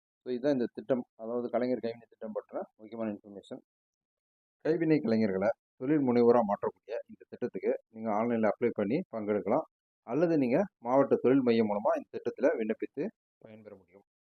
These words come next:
So, இந்த கலைஞர் கைவினை திட்டம் பற்றி இந்த வீடியோல நான் ஷேர் பண்ண இன்ஃபர்மேஷன் உங்களுக்கு யூஸ்ஃபுல்லா இருக்கும்னு நான் நம்புறேன். இந்த வீடியோ பற்றின உங்களுடைய வியூஸை கமெண்ட்ல ஷேர் பண்ணுங்க. நம்ம சேனல்ல வரக்கூடிய லேட்டஸ்ட் கவர்மெண்ட் ஜாப், கவர்மெண்ட் ஸ்கீம்ஸ் பற்றின தகவல்களை நீங்க தெரிஞ்சுக்க நம்ம சேனலை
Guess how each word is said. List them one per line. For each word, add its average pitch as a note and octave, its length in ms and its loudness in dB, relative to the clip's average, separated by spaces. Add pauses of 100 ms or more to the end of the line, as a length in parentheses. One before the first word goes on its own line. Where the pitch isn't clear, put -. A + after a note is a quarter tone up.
(520)
So, G3 100 -6
இந்த D3+ 140 0
கலைஞர் C#3 320 4
கைவினை B2 400 6
திட்டம் A2+ 260 -2
பற்றி G2+ 360 -6
இந்த G#2 140 -16
வீடியோல A2 180 -2
நான் G2+ 140 -2
ஷேர் A2+ 160 -2
பண்ண G#2 180 -6
இன்ஃபர்மேஷன் G2+ 560 -12
உங்களுக்கு G#2 280 -10
யூஸ்ஃபுல்லா G#2+ 280 -6
இருக்கும்னு G2 300 -4
நான் F2 80 -10
நம்புறேன். F#2+ 220 -8 (520)
இந்த C3+ 140 -6
வீடியோ F#3 200 4
பற்றின C3 420 0
உங்களுடைய A2 340 -2
வியூஸை C#3 300 2
கமெண்ட்ல A#2 360 -2
ஷேர் G2+ 120 -2
பண்ணுங்க. F2+ 280 -12 (640)
நம்ம C3+ 120 -6
சேனல்ல D3 300 2
வரக்கூடிய A2 280 -4 (200)
லேட்டஸ்ட் - 380 -12
கவர்மெண்ட் G#2 320 -4
ஜாப், - 160 -2 (220)
கவர்மெண்ட் C3+ 360 -6
ஸ்கீம்ஸ் F#3 340 -18
பற்றின G#2+ 380 -8 (420)
தகவல்களை D3 460 2 (180)
நீங்க A2 220 -10
தெரிஞ்சுக்க B2 320 -2 (200)
நம்ம A#2+ 240 -10
சேனலை A2 240 -6